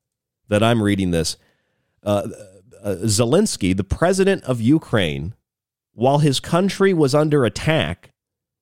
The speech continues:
was conducting an interview with Sean Penn for a documentary. <laughs>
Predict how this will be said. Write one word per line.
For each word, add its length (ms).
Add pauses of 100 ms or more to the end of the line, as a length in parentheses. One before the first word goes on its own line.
(280)
was 260
conducting 840 (100)
an 160
interview 760 (400)
with 200
Sean 380
Penn 540 (360)
for 680 (360)
a 140
documentary. 960 (680)
<laughs> 60